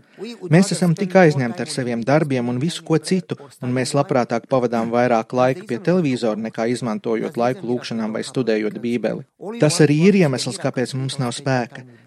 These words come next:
Tas arī ir iemesls, kāpēc brīnumi nenotiek. Ja vienīgais, ko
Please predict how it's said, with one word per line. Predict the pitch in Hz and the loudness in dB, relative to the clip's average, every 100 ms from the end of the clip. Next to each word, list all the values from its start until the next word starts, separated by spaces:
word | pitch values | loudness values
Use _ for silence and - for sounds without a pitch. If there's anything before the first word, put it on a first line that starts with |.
| 135 - _ _ | -20 -20 _ _
Tas | 151 156 | 2 4
arī | 156 147 | 2 4
ir | 190 180 | 4 4
iemesls, | 123 117 123 - | 2 -2 -8 -6
kāpēc | 131 123 120 | -4 -2 -2
brīnumi | 120 131 131 120 | -2 0 0 0
nenotiek. | 127 135 110 - - 165 143 | 0 0 0 -4 -8 -10 -6
Ja | - 135 | 0 4
vienīgais, | 170 156 120 117 | 6 6 4 0
ko | - | -2